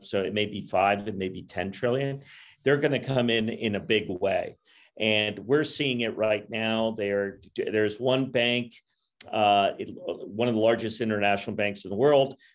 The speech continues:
Over the last, um, over the last five years, they've had an internal blockchain system, a private blockchain system for F X.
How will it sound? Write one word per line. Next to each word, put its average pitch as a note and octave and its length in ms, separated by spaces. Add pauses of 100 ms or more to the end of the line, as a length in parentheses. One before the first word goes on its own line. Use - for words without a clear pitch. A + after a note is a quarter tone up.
(180)
Over G#2+ 160
the G#2+ 60
last, A#2 600 (440)
um, G2+ 480 (380)
over G#2+ 120
the A2+ 60
last A2+ 280
five A2+ 320
years, B2+ 300
they've G2+ 200
had G#2 180
an G2+ 140
internal A2 680
blockchain A2+ 580
system, C#3+ 380
a G#2 80
private G#2+ 440
blockchain G2+ 440
system C#3 380
for G2 220
F G2+ 180
X. - 420